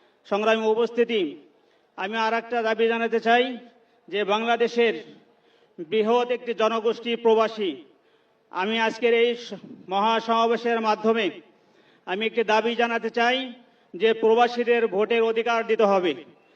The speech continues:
যে কোনো মূল্যে হোক, অনলাইনের মাধ্যমে হোক অথবা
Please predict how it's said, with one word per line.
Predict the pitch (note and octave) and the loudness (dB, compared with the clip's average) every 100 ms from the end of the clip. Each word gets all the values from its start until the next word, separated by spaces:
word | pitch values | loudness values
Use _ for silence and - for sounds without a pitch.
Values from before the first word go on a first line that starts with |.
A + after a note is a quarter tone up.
| _ - | _ -4
যে | G3+ A3+ A#3 | 4 4 4
কোনো | A#3+ A#3+ B3 | 2 2 2
মূল্যে | A#3+ A#3+ A#3+ A#3+ | 0 0 2 2
হোক, | A3+ B3 B3 B3+ - - _ _ _ _ _ _ | 4 2 0 -8 -20 -20 _ _ _ _ _ _
অনলাইনের | - G#3 A#3 A#3+ A#3+ A#3+ | -2 0 0 -2 -2 -4
মাধ্যমে | A#3 A3+ A#3 A#3 B3 | -2 -4 -2 -2 2
হোক | A#3+ C4 C4 - - - | 4 4 0 -8 -18 -6
অথবা | G#3 A3+ A#3 | -2 0 2